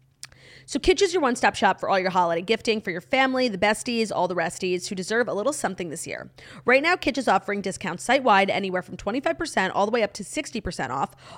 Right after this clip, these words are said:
all month, uh, all the month of November when you go to my kitsch dot com slash toast. So that discount can be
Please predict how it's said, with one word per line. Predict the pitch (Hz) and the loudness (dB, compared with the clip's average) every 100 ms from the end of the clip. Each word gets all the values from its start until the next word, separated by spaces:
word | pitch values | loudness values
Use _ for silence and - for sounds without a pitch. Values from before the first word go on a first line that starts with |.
| _ | _
all | 226 | 6
month, | 294 240 214 | 6 2 0
uh, | - 202 - | 0 0 4
all | 240 | 4
the | 262 | 4
month | 220 202 | 0 -2
of | |
November | 180 170 165 165 170 226 | -4 -4 -2 -2 -6 -8
when | 208 214 | -2 0
you | |
go | 208 | 2
to | 185 | 0
my | 180 175 | 0 -2
kitsch | 233 220 196 - | -2 -4 -6 -4
dot | 143 - | -4 -4
com | - 180 180 | -2 0 0
slash | 170 170 | -2 -2
toast. | - 123 - - - - - | -2 -4 -6 -14 -16 -20 -20
So | - | -4
that | 233 220 | -2 -2
discount | 220 262 247 247 - | -2 0 0 -2 -8
can | |
be | 196 | -8